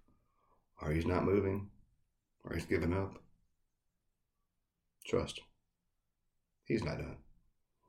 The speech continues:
He's still at work. He's still doing great things. In the fullness of time, God sent his son, born of a woman. At just the right moment. And at just the right moment in my life, in your life,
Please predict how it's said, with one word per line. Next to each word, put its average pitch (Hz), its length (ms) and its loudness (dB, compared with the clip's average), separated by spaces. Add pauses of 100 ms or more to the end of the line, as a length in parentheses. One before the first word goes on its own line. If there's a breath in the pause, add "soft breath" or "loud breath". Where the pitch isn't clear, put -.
(140)
He's 92 160 -2
still 123 160 6
at 87 80 6
work. 71 300 -2 (1040)
He's 87 160 -4
still 85 180 6
doing 78 180 2
great 73 220 -6
things. - 300 -14 (1040 soft breath)
In 90 100 4
the 85 80 6
fullness 127 340 8
of 123 120 4
time, 85 500 2 (160)
God 90 240 6
sent 87 160 2
his 87 140 2
son, 71 340 0 (480 loud breath)
born 73 160 -2
of 71 80 0
a 67 40 -2
woman. 67 360 -6 (840)
At 76 120 -2
just 85 180 4
the 80 60 0
right 73 160 0
moment. - 220 -6 (1080)
And - 80 -2
at 76 80 0
just 101 140 4
the 113 60 6
right 120 120 12
moment 117 320 8 (340)
in 85 80 0
my 104 220 6
life, 113 400 4 (420)
in - 60 -4
your 90 160 4
life, 95 400 2